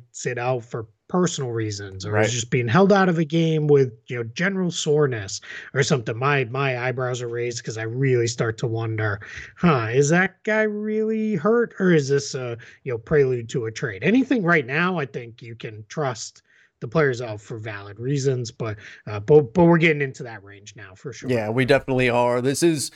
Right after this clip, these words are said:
Speaker 2: and this is an exciting time of the year. There's a lot of things going on, a lot of discussions taking place,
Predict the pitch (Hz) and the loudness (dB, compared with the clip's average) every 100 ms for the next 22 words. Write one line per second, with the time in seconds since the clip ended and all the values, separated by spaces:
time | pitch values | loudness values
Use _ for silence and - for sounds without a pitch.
0 | - - 175 214 247 220 247 240 - 160 | -8 4 6 6 2 -2 0 0 2 2
1 | 160 160 143 139 127 123 117 123 147 143 | 2 0 2 2 2 2 2 2 0 0
2 | 123 113 131 143 139 - 147 143 131 131 | 2 2 2 0 0 2 2 4 2 2
3 | 120 117 127 147 151 - 156 151 156 139 | 0 0 -2 -4 -6 0 0 2 -2 0
4 | - 139 143 123 127 127 - | 0 2 0 0 2 2 -2